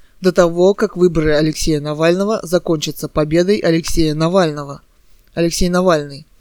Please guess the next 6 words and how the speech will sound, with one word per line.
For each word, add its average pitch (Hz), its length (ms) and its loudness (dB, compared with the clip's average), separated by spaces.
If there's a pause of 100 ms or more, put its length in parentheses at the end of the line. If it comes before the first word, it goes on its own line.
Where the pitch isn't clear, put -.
(360)
Вы, 196 260 4
Сергей, 233 560 2 (240)
снова 214 380 2
начинаете 175 640 2
всех - 320 -2
пугать. 180 440 0